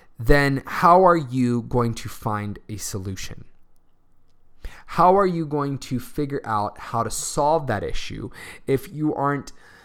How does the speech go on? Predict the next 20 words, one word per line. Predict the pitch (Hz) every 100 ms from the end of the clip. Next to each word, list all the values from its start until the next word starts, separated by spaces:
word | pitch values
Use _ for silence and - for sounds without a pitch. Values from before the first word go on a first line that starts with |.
| _ _ _ _
actually | 139 151 - - 143 135 127
allowing | 131 117 120 135 143 127 117
it | 113
to | -
teach | - 107
you | 104
something, | - 101 95 101 107
which | 104 -
goes | 110
back | 107 107
to | -
number | 107 98 101
three? | - - 107 - - _ _ _ _ - _ _ _ _ _ _ _ _ _ _ _ _ - _ _ _ _ _ _ _ - - - - -
Instead | 165 165 - - 208 202 240 240 - - _ -
of | 160 -
complaining | 165 143 - 151 160 123 107 117 - - - -
about | 123 135 131 127 - _ _ _ -
when | 135 139 151
you | 151
have | 139 120 113 110 -